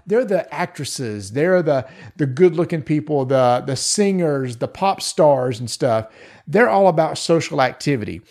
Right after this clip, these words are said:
When you go and make attacks against somebody else, there's three different types of attacks you can make: physical, social,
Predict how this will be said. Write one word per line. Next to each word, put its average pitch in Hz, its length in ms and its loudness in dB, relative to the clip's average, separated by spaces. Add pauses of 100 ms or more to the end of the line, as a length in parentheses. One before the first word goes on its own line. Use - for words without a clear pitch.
(140)
When 185 220 2
you 165 120 0
go 240 280 0
and 226 100 -2
make 185 180 -2
attacks - 600 -10
against 110 280 -6
somebody 107 480 -4
else, 95 300 -4
there's 131 220 -4
three 220 200 2
different 190 220 0
types 127 300 0
of 120 80 -6
attacks 107 420 -2
you 113 60 -6
can 123 140 -2
make: 120 420 -2
physical, 170 760 0 (320)
social, 110 880 -2